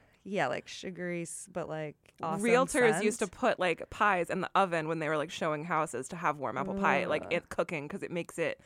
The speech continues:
Speaker 2: so much homier, you know, to have something baking in the oven.
Speaker 1: Yeah.
Speaker 2: It's like a classic, uh, sales trick.
Speaker 1: And I'm sure, like, sense memory, like, makes you feel, like, comfort-,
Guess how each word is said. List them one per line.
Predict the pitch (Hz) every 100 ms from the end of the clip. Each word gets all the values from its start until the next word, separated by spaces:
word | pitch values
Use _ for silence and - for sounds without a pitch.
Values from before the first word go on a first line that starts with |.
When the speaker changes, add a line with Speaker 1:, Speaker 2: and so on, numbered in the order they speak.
| - -
Speaker 2:
so | - 208 190
much | 180 -
homier, | - 170 180 202 220
you | 240
know, | 240 233
to |
have | 196
something | 190 180 175
baking | 156 160 202 190
in |
the | 175
oven. | 170 208 254 269
Speaker 1:
Yeah. | 196 190 170
Speaker 2:
It's | 214
like | 196
a |
classic, | 185 196 165 - 165 -
uh, | 175 160 180
sales | 196 190
trick. | - 185 - - _ -
Speaker 1:
And | 202
I'm | 196
sure, | 190 175
like, | 170 -
sense | 185 180 -
memory, | 180 170 170 175
like, | 170
makes | 180 -
you | 185
feel, | 196 202
like, | 214 -
comfort-, | 202 180 185